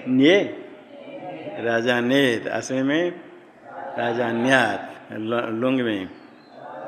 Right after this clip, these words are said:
राजानित। लिंग में पंथा इव आचरति। पंथा एव आचरति, प्रातिपदिक क्या है? पथिन। अगर क्विप,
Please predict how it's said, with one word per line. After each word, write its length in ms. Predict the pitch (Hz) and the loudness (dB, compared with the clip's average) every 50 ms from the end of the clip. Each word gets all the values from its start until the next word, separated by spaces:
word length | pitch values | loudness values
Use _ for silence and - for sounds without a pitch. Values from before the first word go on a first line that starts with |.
| - - - - - - - - - - - - - - 123 | -12 -12 -12 -12 -10 -10 -8 -8 -8 -8 -10 -12 -10 -8 -4
राजानित। 1000 | 117 120 120 120 113 110 117 113 113 123 135 135 131 113 - - - - - - - | -2 0 0 0 0 0 0 0 2 2 4 2 2 0 -2 -8 -14 -14 -16 -16 -14
लिंग 380 | 117 113 110 120 123 123 127 131 | -12 -8 -6 -4 -2 -2 0 0
में 280 | 139 151 170 170 - - - - - - - - - - - - - - - - - - - - - - - - - - - - - - 196 - - - - - - - - - - - - - - - - - | 0 0 0 -2 -4 -10 -16 -18 -20 -20 -20 -20 -18 -16 -14 -14 -12 -12 -12 -12 -10 -12 -12 -10 -10 -12 -12 -12 -12 -14 -14 -16 -14 -14 -14 -14 -14 -16 -20 -20 -20 -20 -20 -20 -20 -20 -20 -20 -20 -12 -2 2
पंथा 420 | 120 127 131 131 135 - 147 143 147 | 2 2 2 0 0 2 4 6 8
इव 200 | 147 147 143 143 | 8 8 8 8
आचरति। 720 | 131 123 120 - 127 117 117 117 - 117 101 - - - - - - - - - - - - - - - - - - - - - - - | 6 6 6 2 0 0 0 -2 -4 -6 -6 -6 -10 -18 -20 -20 -20 -20 -20 -20 -20 -20 -20 -20 -20 -20 -20 -20 -20 -20 -20 -20 -12 -6
पंथा 340 | - 117 120 107 - 135 131 | -4 -4 -2 0 2 4 6
एव 140 | 135 135 135 | 6 8 6
आचरति, 460 | 127 123 123 - 127 123 120 123 139 | 6 4 4 2 2 2 2 0 0
प्रातिपदिक 680 | 127 - 131 117 113 - 131 127 127 127 139 135 131 135 | 2 2 2 2 2 2 0 0 2 2 2 0 0 2
क्या 160 | - 147 156 | 2 2 2
है? 380 | 151 151 143 123 113 110 104 98 - - - - - - - - - - - - - - - - - - - - - - | 2 2 0 -2 -2 -2 -4 -6 -8 -12 -18 -20 -18 -18 -18 -16 -16 -16 -16 -14 -16 -16 -18 -18 -20 -20 -20 -10 -4 -4
पथिन। 400 | 117 117 - - 147 143 139 135 | -4 -4 -2 0 2 4 4 4
अगर 220 | 127 127 127 123 | 4 2 2 0
क्विप, 520 | 117 - 139 139 139 127 104 - - - | 0 2 4 4 4 4 2 -4 -12 -16